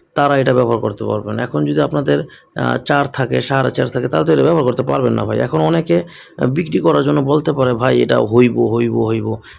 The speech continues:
আপনারা নিতে পারেন।" কিন্তু ভাই, আমার এটাও আমার প্রোডাক্ট, এটাও আমার প্রোডাক্ট, এটাও আমার প্রোডাক্ট, এগুলো আমার সবই আমার প্রোডাক্ট। এখন আমি কেন আপনাদের দিব না থাকতে? এমন তো না যে নাই। এখন আপনারা একটা জিনিস নিলেন, আমি আপনার ব্যবসার জন্য বললাম যে, "ভাই,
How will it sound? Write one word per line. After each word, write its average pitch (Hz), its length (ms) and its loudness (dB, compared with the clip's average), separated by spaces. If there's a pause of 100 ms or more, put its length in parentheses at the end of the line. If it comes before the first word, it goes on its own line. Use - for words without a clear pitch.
(100)
আপনারা 117 260 -4
নিতে 139 220 2
পারেন।" 110 240 0
কিন্তু 127 340 -2
ভাই, 107 200 -2 (520)
আমার 135 400 -2
এটাও 143 300 2
আমার 151 200 0
প্রোডাক্ট, 156 380 -4
এটাও 143 260 -2
আমার 147 140 0
প্রোডাক্ট, 147 380 -4
এটাও 147 220 2
আমার 120 180 0
প্রোডাক্ট, 110 320 -8 (540)
এগুলো 170 240 4
আমার 160 100 2
সবই 165 280 2
আমার 135 200 2
প্রোডাক্ট। 110 280 0
এখন 170 340 0 (280)
আমি 151 260 0
কেন 160 240 2
আপনাদের 139 420 0
দিব 117 220 0
না 110 100 0
থাকতে? 107 380 -6 (400)
এমন 135 200 0
তো 139 100 -4
না 156 140 2
যে 131 120 2
নাই। 107 320 -2 (380)
এখন 143 200 -2
আপনারা 151 380 0
একটা 147 220 -2
জিনিস 139 280 -4
নিলেন, 135 240 2
আমি 131 200 0
আপনার 139 200 0
ব্যবসার 139 380 0
জন্য 135 200 2
বললাম 123 400 0
যে, 113 80 0
"ভাই, 117 260 0